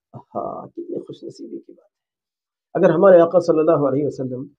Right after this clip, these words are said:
हमें हमारे दरूद और सलाम की निस्बत पर जानने लगे, अल्लाह करे जानने लगे, हमारे वालिदैन को भी अगर जानने लगे, तो मेरे दोस्तों, ये हमारे लिए बहुत बड़ा सरमाया है,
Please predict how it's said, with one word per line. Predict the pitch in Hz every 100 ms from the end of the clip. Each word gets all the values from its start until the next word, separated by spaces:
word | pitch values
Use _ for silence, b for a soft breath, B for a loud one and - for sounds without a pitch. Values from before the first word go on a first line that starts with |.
| _ _ _ _ _ _
हमें | 226 -
हमारे | 180 139 135 147 170
दरूद | 120 139 175 151
और |
सलाम | 143 156 160 170
की | 147
निस्बत | 131 - -
पर | 143
जानने | 127 131 196
लगे, | 170 139
अल्लाह | 131 131 156
करे | 135 127
जानने | 113 117 147 127
लगे, | 110 - _ _ _ -
हमारे | 175 202
वालिदैन | 196 170 170 220
को | 214
भी | 202
अगर | 180 151
जानने | 143 131 147 156
लगे, | 131 - - _ _ _ _ _ _ _
तो | 147
मेरे | 151 147
दोस्तों, | 135 135 147 143 - _ _ _ _ _
ये | 131 196
हमारे | 165 139 160 175
लिए | 151 165 143 _
बहुत | 147 - - _ 214 208 - _ -
बड़ा | 123 139 151 147
सरमाया | - - 110 107 110 110 131 135
है, | 92 98